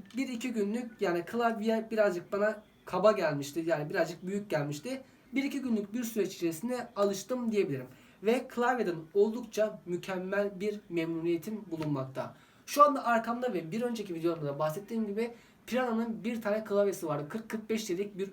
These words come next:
ürün yanlış hatırlamıyorsam. Şimdi onunla beraber ikisini yan yana getirdiğim zaman tabii ki size Rampage'in ürünü diyebilirim. Hem kayıt olaraktan hem de kullanış bakımından Rampage'in klavyesini mükemmeliyetliğini tekrardan savunabilirim.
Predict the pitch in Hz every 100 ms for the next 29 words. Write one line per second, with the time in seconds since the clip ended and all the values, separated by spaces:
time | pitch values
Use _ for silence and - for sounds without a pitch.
0 | - 160 147 131 - 151 156 156 170 151
1 | 135 - 226 - - - - 269 226 202
2 | 233 262 202 180 170 165 - 233 - 196
3 | 165 185 214 175 165 165 226 226 214 233
4 | - - - - 247 220 196 - 139 143
5 | 202 185 165 151 214 - 175 160 208 214
6 | 196 160 131 120 - - - 220 262 269
7 | 269 269 262 254 247 269 269 - 247 247
8 | 220 220 226 247 220 202 185 190 233 226
9 | - - - 247 240 208 170 160 156 220
10 | 190 175 - 220 220 - 185 175 190 175
11 | 156 156 156 180 196 214 208 - _ 202
12 | 175 147 143 185 190 - - 143 143 170
13 | 175 170 143 127